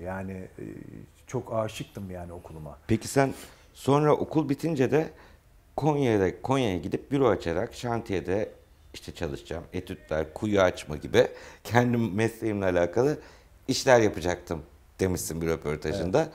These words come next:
Speaker 2: Sonra niye yapmadın da oyuncu oldu?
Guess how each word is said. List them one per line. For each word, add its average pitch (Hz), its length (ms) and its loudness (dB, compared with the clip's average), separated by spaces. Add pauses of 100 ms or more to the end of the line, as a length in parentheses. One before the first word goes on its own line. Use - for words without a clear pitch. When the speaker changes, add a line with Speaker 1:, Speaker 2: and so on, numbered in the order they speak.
(640)
Speaker 2:
Sonra 143 360 2
niye 156 200 2
yapmadın 101 460 0
da 85 40 0
oyuncu 85 320 -2
oldu? 82 280 -6